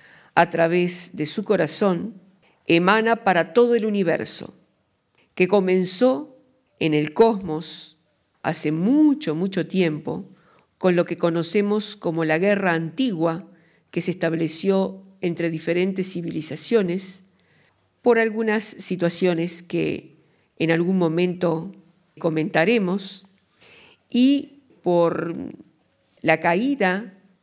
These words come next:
del proyecto genético humano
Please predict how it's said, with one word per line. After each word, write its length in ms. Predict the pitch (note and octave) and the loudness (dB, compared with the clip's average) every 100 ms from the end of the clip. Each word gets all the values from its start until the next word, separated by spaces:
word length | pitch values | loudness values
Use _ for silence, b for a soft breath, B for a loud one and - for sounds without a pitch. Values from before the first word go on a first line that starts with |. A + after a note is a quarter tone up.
| _ | _
del 220 | E3 E3 | -2 -2
proyecto 460 | D#3+ E3 F#3+ G3 G3 | -2 0 0 0 0
genético 880 | F#3+ D#3+ F#3+ G3+ G3 F#3+ F3+ E3 - _ _ | 0 0 0 0 -4 -4 -4 -4 -10 _ _
humano 640 | D#3+ D#3 G#3 B3+ G3 G#3 | -4 0 2 2 -2 -4